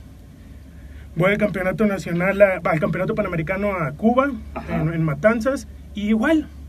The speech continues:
Speaker 1: llego, vuelvo a quedar en cuarto lugar, y eso como que ya no me gustó.
Speaker 2: Ajá.
Speaker 1: Yo dije así como que, "Esto no está bien", dije.
Speaker 2: <laughs>
Speaker 1: Ya volví a quedar en cuarto, o sea,
Speaker 2: Ok.
Speaker 1: no tuve una, una, una mejora como tal, ¿no? Se acerca el dos mil ocho,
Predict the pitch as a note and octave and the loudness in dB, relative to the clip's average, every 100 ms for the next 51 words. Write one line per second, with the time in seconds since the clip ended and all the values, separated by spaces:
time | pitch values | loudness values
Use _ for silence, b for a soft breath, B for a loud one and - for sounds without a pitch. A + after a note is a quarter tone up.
0 | - - - - F3 G#3+ G#3+ D#3 D#3 G3 | -16 -16 -16 -6 0 0 0 -2 0 2
1 | G#3+ A#3 G#3+ G3+ G#3+ A3 A3 G#3+ A#3 G3+ | 4 2 2 2 4 4 4 4 2 -2
2 | F3 A3 A#3+ B B B F3 F3 D#3+ E3+ | 4 4 2 B B B -6 -4 -4 -2
3 | F3 D#3+ D#3+ C3 C3+ D3 D#3+ D#3+ E3 - | -2 -2 -2 -4 2 4 6 4 2 6
4 | B3 C#4 - - - G2+ G#2 D#3 D#3+ D#3+ | 6 6 0 -8 -6 -10 -8 -4 -2 -2
5 | E3 D#3 D#3+ E3+ E3 D3+ C#3+ - - - | -4 -6 -4 -2 -2 -2 -6 -8 -12 -14
6 | B B B B C3 - C#3+ C#3 C#3+ D#3 | B B B B -14 -10 -8 -6 -6 -6
7 | C3+ C3+ D#3+ G#3+ A3 G#3+ E3+ D#3+ E3 D3+ | -4 2 6 8 10 8 6 6 4 4
8 | D#3 D3+ F3+ F#3 F#3+ E3 G3+ F#3+ G3+ E3 | 2 4 4 4 2 4 4 4 2 4
9 | F#3+ A3 G#3+ F#3+ E3 E3 E3+ E3+ D#3 F#3+ | 6 6 4 2 4 4 4 4 0 -4
10 | G3 G3 G3 F3+ D3 D3 B B B B | -4 -2 -2 0 -2 -4 B B B B
11 | - F3 F#3 F#3 E3+ C#3+ C#3+ - - C#3+ | -6 -6 -4 -2 -2 -4 -6 -12 -8 -8
12 | - - F3 G3 G3 D#3+ G3+ G#3 F#3+ F#3 | -8 -10 -4 -2 -2 0 4 4 4 2
13 | D3+ C#3+ G3 F#3 A3 - - B B B | -2 0 -2 0 -4 -6 -16 B B B
14 | B B - D#3 C#3+ D3+ C#3+ F3 D3+ C#3 | B B -14 -10 -8 -6 -6 -8 -8 -6
15 | D3 E3+ E3+ G#3+ G#3+ A3 A#3+ | -6 -6 -6 -8 -6 -8 -8